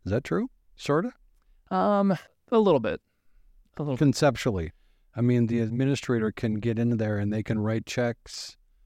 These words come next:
Speaker 1: they can, uh, sell assets, they can transfer. They get some kind of immediate distribution powers, don't they? Do they not?
Speaker 2: Y-, yeah, so I, I see what you're saying. So, uh, they step into the shoes of the decedent in the sense that they're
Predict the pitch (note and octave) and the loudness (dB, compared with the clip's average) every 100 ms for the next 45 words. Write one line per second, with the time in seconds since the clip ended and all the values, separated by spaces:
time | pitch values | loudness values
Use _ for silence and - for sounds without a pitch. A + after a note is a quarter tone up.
0 | _ _ - A#2 A2+ A2+ G#2+ - A2 G#2 | _ _ -4 0 2 2 0 -2 -2 -2
1 | G2 - B2+ A2+ A#2 A#2 - A#2+ A2 - | -2 -2 0 0 0 -2 -4 -4 -4 -6
2 | G2+ - F#2+ A2+ A2+ A2+ - G#2+ G#2 B2 | -6 -4 -4 -2 -2 -2 -2 -4 0 -2
3 | A2+ C#3+ - _ - - A#2+ A2 C3 B2+ | 0 -2 -2 _ -10 -4 -2 -2 -2 -2
4 | A2 F#2 _ _ _ _ - C3+ C3 D3 | -4 -8 _ _ _ _ -6 -2 2 2
5 | C3 A2 F#2 _ _ _ - B2+ A2+ G#2+ | 2 0 -4 _ _ _ -2 0 0 0
6 | D3 - A#2+ G#2 E2 E2 G2 G2+ F#2+ A2 | 0 0 0 0 -2 -6 -4 -4 -2 -2
7 | G#2+ G#2+ A#2 F#3+ - F#3 - F#3+ F#3 F3+ | 0 -2 -4 -8 -6 -8 -6 -4 0 2
8 | D3 D3 C3+ E3+ C#3 B2+ E3 D#3+ D#3 B2+ | 0 -2 -2 2 2 2 -2 0 0 0
9 | C#3+ B2+ C3+ B2 B2+ D3+ B2+ - D#3 C3+ | -2 -2 0 0 0 0 0 -2 -2 0
10 | C#3+ - F3+ E3+ D#3 C#3+ C3+ D#3 C3+ C3 | -2 -2 -2 -2 -2 -2 -2 0 0 -2
11 | B2+ A#2+ - B2+ B2+ C#3 B2+ - C#3 B2+ | -4 -4 -2 -2 -2 -2 -2 0 -2 0
12 | C3 - B2+ | -2 -2 -2